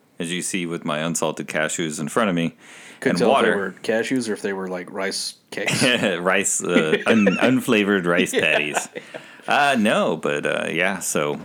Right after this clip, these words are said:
Speaker 1: started that three days ago. Uh, down four pounds.
Speaker 2: Nice.
Speaker 1: And just use, use a kickstart, um, this bikini season, so
Speaker 2: It's coming.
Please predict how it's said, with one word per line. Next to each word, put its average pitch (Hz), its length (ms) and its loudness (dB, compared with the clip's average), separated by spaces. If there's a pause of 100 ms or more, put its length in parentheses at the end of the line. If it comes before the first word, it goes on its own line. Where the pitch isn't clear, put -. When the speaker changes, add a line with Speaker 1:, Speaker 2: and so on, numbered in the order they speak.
Speaker 1:
started 90 340 0
that 90 160 0
three 87 160 0
days 95 240 0
ago. 82 340 0 (460)
Uh, - 380 -4 (300)
down 85 380 0
four 85 340 -2
pounds. 95 840 -2
Speaker 2:
Nice. 139 440 -6 (520)
Speaker 1:
And 101 480 2
just - 240 -2 (600)
use, 104 520 0
use 92 260 -2
a 82 60 -6
kickstart, 87 680 -2 (1200)
um, - 540 -8 (260)
this - 240 -4
bikini 101 480 0
season, 76 460 -4
so 78 320 -2
Speaker 2:
It's 69 120 -10
coming. 107 300 -2